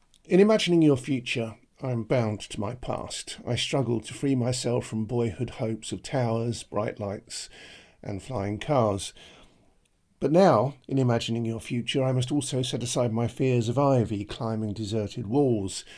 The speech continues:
of a hollowed-out corpse of a city too dry for tears. When did dystopia come?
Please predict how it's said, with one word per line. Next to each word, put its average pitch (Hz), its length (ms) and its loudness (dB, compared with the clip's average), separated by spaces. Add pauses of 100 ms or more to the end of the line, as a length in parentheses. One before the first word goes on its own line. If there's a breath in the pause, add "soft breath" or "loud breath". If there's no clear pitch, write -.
(360 loud breath)
of 104 140 -4
a 104 60 -2
hollowed-out 113 600 -2
corpse 123 440 -2
of 101 80 -4
a 107 80 -4
city 110 360 -6
too 107 240 -6
dry 101 280 -2
for 117 120 -10
tears. 104 600 -6 (1900 soft breath)
When 190 160 6
did 254 160 2
dystopia 160 640 2
come? 101 380 -8